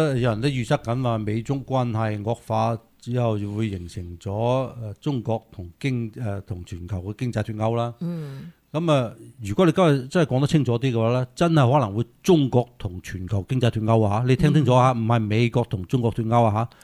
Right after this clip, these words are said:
Speaker 1: 下，係中國可能同全球經濟脫鈎啊。因為點解呢？嗱，啱先咪講緊清零政策嘅，
Speaker 2: 嗯。
Speaker 1: 每一個清零政策出嚟呢，其實都係對中國大陸嘅經濟嘅嚴重打擊。
Speaker 2: 係啊。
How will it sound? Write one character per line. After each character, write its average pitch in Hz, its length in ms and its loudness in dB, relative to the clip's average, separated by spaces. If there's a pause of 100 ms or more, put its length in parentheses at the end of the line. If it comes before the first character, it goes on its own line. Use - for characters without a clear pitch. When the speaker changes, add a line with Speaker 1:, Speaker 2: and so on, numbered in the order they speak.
(240)
Speaker 1:
下， 127 80 0
係 - 20 -2
中 160 240 2
國 139 200 6
可 156 60 8
能 104 220 2 (260)
同 104 240 -4
全 98 360 -4
球 101 220 2
經 131 120 -2
濟 117 120 4
脫 113 140 0
鈎 117 200 2
啊。 107 120 0 (100)
因 151 80 4
為 139 60 6
點 120 240 0
解 120 160 2
呢？ 135 120 2 (720)
嗱， 104 220 -2 (640)
啱 143 140 0
先 165 100 4
咪 139 60 4
講 123 140 -2
緊 139 100 0
清 147 180 2
零 92 140 -2
政 98 120 -6
策 104 100 -2
嘅， 101 320 -4
Speaker 2:
嗯。 156 460 -6
Speaker 1:
每 123 260 6
一 190 100 6
個 - 80 4
清 180 200 6
零 95 140 4
政 117 140 0
策 123 120 0
出 131 180 4
嚟 95 120 2
呢， 127 240 0
其 98 120 -2
實 107 120 0
都 156 140 4
係 123 120 8
對 117 220 2 (100)
中 135 280 4
國 113 160 2 (140)
大 107 140 2
陸 101 240 0
嘅 104 140 -2 (120)
經 123 220 0
濟 101 160 0
嘅 107 60 -2
嚴 85 440 -6
重 92 260 -2
打 95 160 -6
擊。 123 180 -2 (180)
Speaker 2:
係 143 200 -6
啊。 151 160 -12